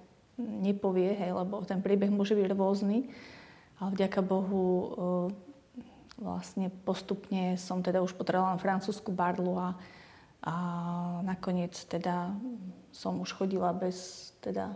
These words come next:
aj bez barly asi tak do, do tri štvrte roka. A medzi tým <laughs> vlastne, ehm,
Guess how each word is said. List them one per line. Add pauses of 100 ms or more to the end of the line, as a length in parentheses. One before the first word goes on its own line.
(500)
aj
bez (400)
barly
asi
tak
do, (520)
do
tri
štvrte
roka. (840)
A
medzi
tým (600)
<laughs>
vlastne, (160)
ehm,